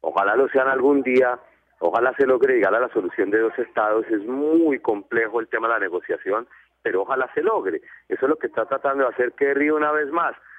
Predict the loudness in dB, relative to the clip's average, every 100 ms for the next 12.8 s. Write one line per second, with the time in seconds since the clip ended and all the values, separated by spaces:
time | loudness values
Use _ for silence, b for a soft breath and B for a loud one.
0 | B -6 0 2 2 2 2 2 2 0
1 | 0 0 0 0 0 2 0 -2 -4 -2
2 | -2 -2 -2 -2 -2 -4 -6 b b b
3 | b -10 -2 0 0 0 0 2 2 2
4 | -2 -4 -6 -4 -4 -2 -4 -2 0 0
5 | -2 -4 -6 -4 -2 -2 -2 -2 0 -2
6 | -2 -4 -2 0 0 0 -2 -6 -8 -6
7 | -4 -4 -2 0 0 -2 -2 -4 -2 -6
8 | -2 -2 0 0 0 -2 -2 0 -2 -2
9 | -4 -2 -2 B B B B -4 0 0
10 | 2 0 0 0 -2 -2 -2 -2 -2 -4
11 | -4 -2 0 -2 0 -2 -2 -2 -4 -4
12 | -2 -4 -2 -4 0 -2 -2 -6